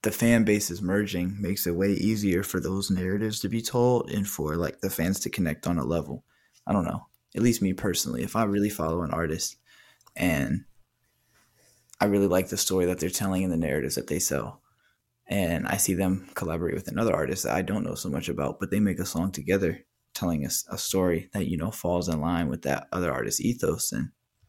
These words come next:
I'm gonna be, be more drawn to that artist. Or after now hearing this collaborative effort, like, it's gonna be way easier for me to connect with that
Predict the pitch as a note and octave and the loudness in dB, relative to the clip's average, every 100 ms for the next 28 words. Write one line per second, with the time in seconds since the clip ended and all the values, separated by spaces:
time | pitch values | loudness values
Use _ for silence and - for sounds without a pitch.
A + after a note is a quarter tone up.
0 | _ - _ _ _ - G#2+ C3+ G2+ G2+ | _ -20 _ _ _ 0 4 4 4 2
1 | F#2 C2+ G2 A2+ F#2+ G#2 E2+ F2 F#2+ G#2+ | 0 -4 -2 0 2 2 0 0 0 0
2 | F2+ - F2+ A2+ A#2 - A2+ A2+ G2 - | -2 0 0 0 -2 0 2 4 2 -4
3 | _ _ _ _ _ _ G2+ G#2 - G2 | _ _ _ _ _ _ -4 -2 -2 -2
4 | G2 G2+ G2+ F#2+ F#2+ - - F2+ F#2+ E2+ | -2 -2 -4 -2 0 -2 0 2 2 2
5 | E2 F2+ - G2 D#2+ - - G1+ G1+ - | 2 0 -2 -2 0 -2 -2 -8 -8 -14
6 | _ - G2+ - G#2+ F2+ F2 F2+ G2 - | _ -10 -6 0 2 2 2 2 2 2
7 | F2+ F2 D2 - E2 F#2+ F#2+ D#2 - C2+ | -2 -2 -4 -2 0 2 2 -2 -4 -4
8 | - - - - - B1+ - | -4 -10 -12 -6 0 0 -2